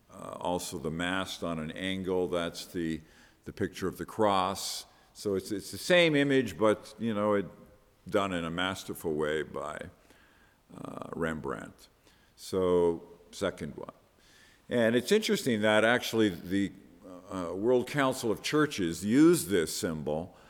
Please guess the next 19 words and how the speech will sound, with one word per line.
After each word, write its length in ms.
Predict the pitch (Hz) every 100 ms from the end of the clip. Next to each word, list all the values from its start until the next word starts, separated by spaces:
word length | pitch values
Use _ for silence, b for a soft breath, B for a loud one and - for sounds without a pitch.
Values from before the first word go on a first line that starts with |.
| B B
as 220 | - 92 92
a 80 |
symbol 520 | 95 - 190 190 135 92
of 120 | 69
the 80 | 85
church 500 | - 87 82 85 -
through 260 | 110 98
all 280 | 98 107 113
of 100 | 87
the 60 | 78
travails 800 | - 113 107 92 85 78 80
of 100 | 85
the 60 | 76
Second 360 | - 90 - 80
World 280 | 80 76
War. 360 | 76 98 82 58 - B B
So 160 | - 82
during 480 | 76 113 120 113 90
the, 360 | 87 82 80